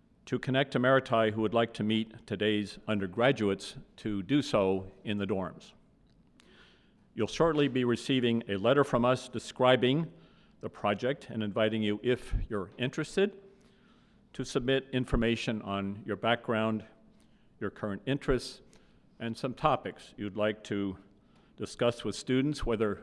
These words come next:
over an informal meal or in more formal public speaking settings. This information will be conveyed to the dorm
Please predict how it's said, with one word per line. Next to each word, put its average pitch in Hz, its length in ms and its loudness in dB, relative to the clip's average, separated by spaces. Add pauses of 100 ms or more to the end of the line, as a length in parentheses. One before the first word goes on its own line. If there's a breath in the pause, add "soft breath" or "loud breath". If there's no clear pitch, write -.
(160)
over 104 260 -4
an 95 80 -8
informal 104 600 -4 (360 soft breath)
meal 127 400 2 (340 loud breath)
or 104 180 -4
in 101 140 -4
more 104 220 -4
formal 104 420 -4
public 98 460 -6
speaking 95 580 -10
settings. 95 400 -4 (1500 soft breath)
This 127 200 0
information 135 560 2
will 113 80 0
be 113 160 2
conveyed 113 560 2
to 117 100 0
the 101 140 -2
dorm 113 440 2